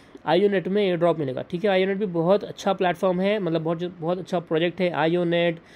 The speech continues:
एथीर। ठीक है, कुछ ऐसे प्रोजेक्ट्स हैं जो बहुत ज़्यादा मतलब धूम मचा सकते हैं आने वाले बुल रन के अंदर। ठीक है,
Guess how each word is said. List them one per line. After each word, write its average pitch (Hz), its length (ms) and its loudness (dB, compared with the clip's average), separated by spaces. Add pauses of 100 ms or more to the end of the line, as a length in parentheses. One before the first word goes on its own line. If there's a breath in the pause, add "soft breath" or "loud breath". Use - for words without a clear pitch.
(340 loud breath)
एथीर। 170 540 0 (180)
ठीक 170 180 -4
है, 202 120 0
कुछ 190 200 -6
ऐसे 175 180 -4
प्रोजेक्ट्स 185 440 -2
हैं 208 140 0
जो 196 120 2
बहुत 175 280 0
ज़्यादा 180 300 2
मतलब 185 340 2 (460 loud breath)
धूम 170 300 0
मचा 185 240 0
सकते 170 280 -6
हैं 196 180 -4
आने 165 240 -2
वाले 165 200 0
बुल 151 160 0
रन 135 160 -4
के 123 120 -12
अंदर। 131 180 -14 (180)
ठीक - 120 -10
है, 254 60 -12